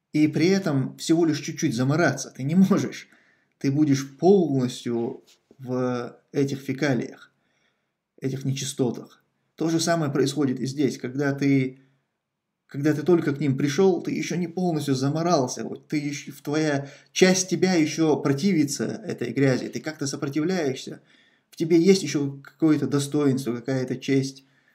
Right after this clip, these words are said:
Ты ведь недавно был на правильной стороне, ты был среди, а, достойных людей. Но постепенно, постепенно ты полностью уподобляешься этим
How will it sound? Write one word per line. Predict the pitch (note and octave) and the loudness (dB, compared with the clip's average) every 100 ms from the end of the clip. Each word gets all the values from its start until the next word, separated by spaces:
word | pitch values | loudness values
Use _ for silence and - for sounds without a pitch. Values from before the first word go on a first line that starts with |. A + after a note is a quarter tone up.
| _ _ - | _ _ -6
Ты | D3 | -2
ведь | C#3+ C3+ - | 0 -2 -10
недавно | - C3+ D3 D3+ C3 A2 | -4 0 4 4 2 4
был | C3+ C3 G#2+ | 8 8 6
на | A#2 | 0
правильной | C#3+ C#3 A#2 A2 | 0 2 2 2
стороне, | - A#2+ A#2 C#3+ | 0 -4 -2 -4
ты | C3+ | -4
был | A2+ A#2 | -4 -4
среди, | A#2+ A#2+ - A#2 A2 - - - _ - | -6 -8 -6 -6 -8 -12 -20 -20 _ -20
а, | - - - - - - _ _ - | -16 -16 -14 -14 -16 -20 _ _ -10
достойных | C#3 C#3 C#3+ C3+ A2+ A#2 | -8 -4 0 0 0 -4
людей. | C3 D3 A2 - _ _ _ _ _ - | -2 -2 -4 -8 _ _ _ _ _ -6
Но | F3 G#3 G3 | -2 0 0
постепенно, | F#3+ - F#3+ - G3+ F3+ D3 | -2 -2 -4 0 2 2 0
постепенно | D#3+ D3+ D3+ E3+ D#3+ C#3 | -4 -6 -8 -6 -4 -4
ты | C3 | -6
полностью | - - F3 D#3 C#3 A#2+ A2+ - - | -8 0 4 4 4 2 -2 -4 -4
уподобляешься | C3 B2+ A#2+ B2+ A2+ A2 - - | -4 -4 -4 -4 -4 -6 -8 -8
этим | C3+ C3+ - | -8 -6 -8